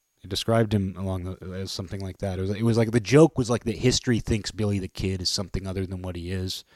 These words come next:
or was. I don't, I don't even know what the joke was. But it's not like I suddenly like that stuff now. It's just that it turns out a really good story was waiting for me several chapters into something that starts with that premise.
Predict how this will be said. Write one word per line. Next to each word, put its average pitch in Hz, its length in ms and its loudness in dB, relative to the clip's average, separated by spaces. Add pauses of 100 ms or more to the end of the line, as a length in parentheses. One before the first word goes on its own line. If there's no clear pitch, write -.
(580)
or 90 100 -6
was. 87 400 -4
I 92 60 -4
don't, 92 160 -6
I 110 40 -8
don't 98 140 -2
even 82 160 -6
know 87 120 -4
what 85 100 -6
the 85 80 -6
joke 92 300 -6
was. 90 340 -4 (1200)
But 127 80 4
it's 135 120 6
not 185 120 10
like 175 140 6
I 127 60 8
suddenly 123 460 6
like 98 320 2
that 95 200 -4
stuff - 320 -4
now. 85 320 -8 (1800)
It's 113 140 2
just 131 280 4
that 117 160 8
it 117 100 -2
turns 139 340 8
out 120 300 10
a 117 140 8
really 120 320 8
good 107 300 4
story 104 760 2 (280)
was 101 200 0
waiting 104 440 4
for 95 260 -2
me 90 340 -2 (240)
several 104 400 4
chapters 98 580 2
into 107 280 2
something 98 440 2
that 95 120 -2
starts - 440 6
with 101 120 -4
that 98 280 2
premise. 92 600 0